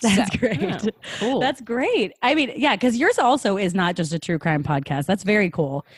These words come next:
Speaker 3: And you're a
Speaker 1: No.
Speaker 3: historian.
Speaker 1: Yeah, a historian.
Speaker 3: That's
Speaker 1: Straight
Speaker 3: great.
Speaker 1: up.
Speaker 2: Yes. Yes.
Speaker 1: Okay, I have a quick question for you grammatically. Is it an historian or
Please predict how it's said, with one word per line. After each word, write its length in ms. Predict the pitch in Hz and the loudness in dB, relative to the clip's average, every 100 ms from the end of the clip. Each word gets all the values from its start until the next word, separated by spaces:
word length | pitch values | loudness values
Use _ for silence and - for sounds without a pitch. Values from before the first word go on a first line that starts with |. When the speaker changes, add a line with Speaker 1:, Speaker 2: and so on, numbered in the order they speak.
| - | -2
Speaker 3:
And 160 | 294 | 0
you're 180 | 339 403 | 4 4
a 100 | 403 | 2
Speaker 1:
No. 80 | 262 | 2
Speaker 3:
historian. 580 | 220 349 392 254 160 - - | 0 0 0 -4 -6 -6 -2
Speaker 1:
Yeah, 200 | 214 120 _ | 0 -2 _
a 40 | 175 | -2
historian. 600 | 190 - 208 180 143 123 | 0 2 2 2 0 -2
Speaker 3:
That's 200 | - 285 | -4 -4
Speaker 1:
Straight 240 | - 185 | 0 2
Speaker 3:
great. 80 | 175 | 2
Speaker 1:
up. 60 | 180 | 0
Speaker 2:
Yes. 400 | 165 135 - - _ _ - | -4 -8 -16 -20 _ _ -18
Yes. 520 | 156 208 180 - - - | -2 0 0 -2 -4 0
Speaker 1:
Okay, 140 | 277 | 2
I 80 | 254 | 4
have 80 | 254 | 2
a 40 | 285 | 2
quick 180 | 254 | 0
question 280 | 226 196 214 | 0 0 0
for 80 | 196 | 2
you 100 | 190 | 0
grammatically. 600 | 175 190 175 160 165 160 - | 2 0 2 2 2 -2 0
Is 160 | 208 | 0
it 140 | 269 285 _ _ _ _ _ - | 2 0 _ _ _ _ _ -2
an 440 | 208 233 262 311 381 _ | 2 4 6 4 2 _
historian 680 | - 285 - 311 330 339 330 | -4 -4 0 0 2 2 4
or 280 | 254 185 | 4 4